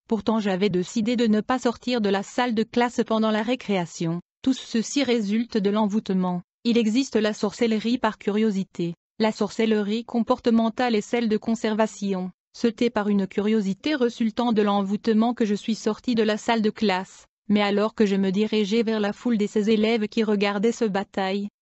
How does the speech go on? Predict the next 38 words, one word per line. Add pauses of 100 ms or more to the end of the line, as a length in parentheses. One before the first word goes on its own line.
j'ai
constaté
que
tous
les
élèves
de
mon
école
ont
tourné
leur
regard
vers
moi
et
me
regardaient. (260)
Je
me
suis
demandé
pourquoi
est-ce
que
tout
le
monde
m'observait. (220)
C'est
alors
que
j'ai
compris
qu'ils
me
regardaient
parce